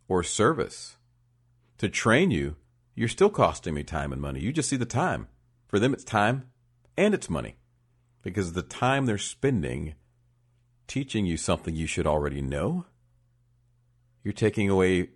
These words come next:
from their ability and their time to go produce revenues by selling or building or creating something else. And this holds true in every single industry.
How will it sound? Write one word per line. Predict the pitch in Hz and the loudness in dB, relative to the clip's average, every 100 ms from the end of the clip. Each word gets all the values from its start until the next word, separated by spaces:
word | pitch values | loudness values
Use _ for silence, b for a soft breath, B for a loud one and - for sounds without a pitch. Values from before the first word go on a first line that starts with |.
| _ | _
from | - 85 | -2 0
their | 85 | 0
ability | 76 82 80 80 | 0 0 0 -2
and | 69 76 | -2 -2
their | 69 | -4
time | - 76 73 | -4 -4 -2
to | 73 | -4
go | 73 | -6
produce | - 73 73 69 - - - _ _ _ _ _ - | -6 -8 -8 -8 -10 -16 -20 _ _ _ _ _ -2
revenues | 90 92 80 71 71 - | 2 2 2 -2 -6 -6
by | 73 69 | -6 -4
selling | - 90 82 78 78 | -2 0 0 -2 -4
or | 69 | -8
building | 67 76 71 73 69 | -8 -6 -6 -6 -8
or | 127 | -8
creating | 78 65 64 | -8 -8 -8
something | - - 117 | -12 -12 -14
else. | - - - - _ _ _ _ _ _ _ _ _ _ | -14 -18 -20 -20 _ _ _ _ _ _ _ _ _ _
And | 85 82 | -4 0
this | 104 117 | 0 2
holds | 107 101 | 2 0
true | - 90 85 67 | -2 -2 0 -2
in | 76 87 | -4 0
every | 87 87 80 - | 0 0 -4 -8
single | - - 76 73 - | -12 -8 -6 -6 -6
industry. | 73 69 - | -8 -6 -8